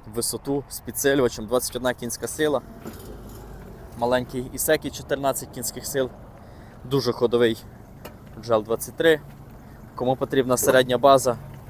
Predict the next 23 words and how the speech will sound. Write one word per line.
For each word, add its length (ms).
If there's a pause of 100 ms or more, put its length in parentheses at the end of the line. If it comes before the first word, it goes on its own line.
(360)
і 60
при 140
цьому 280
велика 320
потужність, 600 (480)
Янмар 260
Ф 200
двісті 280
двадцять 300
шість. 400 (1080)
Досить 400
бюджетна 440
кабінка 540 (540)
немалої 500
потужності. 640 (600)
Ось 80
такий 220
малюк 500 (600)
Б 120
п'ятдесят 440
два 260 (480)
і 60
кабінка 460